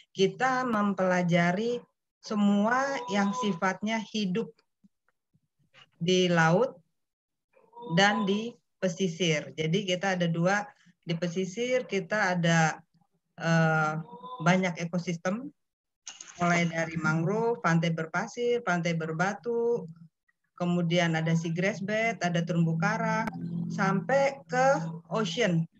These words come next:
Sebenarnya yang belum kita eksplorasi adalah deep sea. Karena tahun lalu, eh, berapa tahun, dua tahun, tiga tahun yang lalu kami dengan Pak Hawis dan Pak Wayan ke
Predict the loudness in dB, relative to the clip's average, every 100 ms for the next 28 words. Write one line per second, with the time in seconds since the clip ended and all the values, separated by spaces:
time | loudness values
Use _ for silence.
0 | _ _ _ _ _ -2 2 2 2 0
1 | 0 0 -4 -16 _ _ _ _ _ 0
2 | 2 4 2 2 2 2 0 0 2 2
3 | 2 2 2 2 0 -2 -2 0 -2 -4
4 | _ _ _ _ _ _ _ _ _ _
5 | -6 0 4 4 2 2 2 2 2 2
6 | 0 -2 -4 -8 -8 -4 -2 0 -2 -2
7 | -2 -4 -4 -6 -6 -4 -2 -2 0 0
8 | 0 -4 -4 -2 -2 -2 -4 -6 -6 -6
9 | -6 -4 -4 -2 -2 0 0 -2